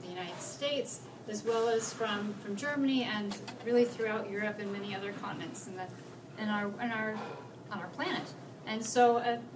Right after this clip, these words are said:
there's a lot of resources around the planet that, that you may not think somebody in Alaska has access to,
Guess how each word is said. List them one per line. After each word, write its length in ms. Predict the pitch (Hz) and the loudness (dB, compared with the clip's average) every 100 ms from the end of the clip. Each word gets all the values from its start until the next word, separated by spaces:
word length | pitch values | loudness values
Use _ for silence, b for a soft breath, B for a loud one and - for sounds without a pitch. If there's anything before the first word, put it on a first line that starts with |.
| - | 0
there's 200 | 240 233 | 0 2
a 40 | 226 | 4
lot 320 | 247 262 262 | 4 4 2
of 200 | 240 233 | 0 -2
resources 640 | 294 - 302 302 277 254 | -2 2 2 2 0 0
around 300 | 254 262 262 | 4 6 6
the 60 | 254 | 4
planet 560 | - 254 254 247 - - | 2 2 4 2 0 0
that, 320 | 220 208 - - - - | 0 0 -4 -8 -12 -10
that 140 | 208 - - - - - | -8 -8 -12 -14 -14 2
you 80 | 254 | 6
may 160 | 262 294 | 6 6
not 260 | 294 - | 4 2
think 340 | - 320 302 - - | -2 -2 -2 -6 -8
somebody 440 | - 247 240 233 | 0 4 4 4
in 100 | 226 | 2
Alaska 420 | 208 196 185 - | -2 -2 -4 -6
has 380 | 208 202 196 196 B B B - | -2 0 0 -4 B B B 2
access 480 | 302 302 294 - | 2 4 2 2
to, 60 | - | -2